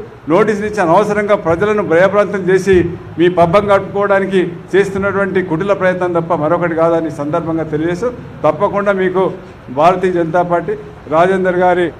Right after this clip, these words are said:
ఎంపీ రాజేందర్ గారి నాయకత్వంలో అండగా ఉంటామని చెప్పేసి ఈ సందర్భంగా తెలియజేస్తూ, ఎట్టి పరిస్థితుల్లో ఈ యొక్క మీరు భయపడవలసిన అవసరం లేదని మరొకసారి మీ అందరూ కూడా విజ్ఞప్తి చేస్తా ఉన్నాం.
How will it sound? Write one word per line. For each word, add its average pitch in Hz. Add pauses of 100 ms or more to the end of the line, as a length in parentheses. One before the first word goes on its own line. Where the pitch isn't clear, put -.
ఎంపీ 175
రాజేందర్ 175
గారి 170 (220)
నాయకత్వంలో 175
అండగా 185
ఉంటామని 165
చెప్పేసి 160 (280)
ఈ 143
సందర్భంగా 165
తెలియజేస్తూ, 165 (480)
ఎట్టి 165
పరిస్థితుల్లో 180 (720)
ఈ 190
యొక్క 190 (440)
మీరు 180
భయపడవలసిన 185
అవసరం 170
లేదని 165
మరొకసారి 156
మీ 156
అందరూ 156
కూడా 160
విజ్ఞప్తి 147
చేస్తా 120
ఉన్నాం. 95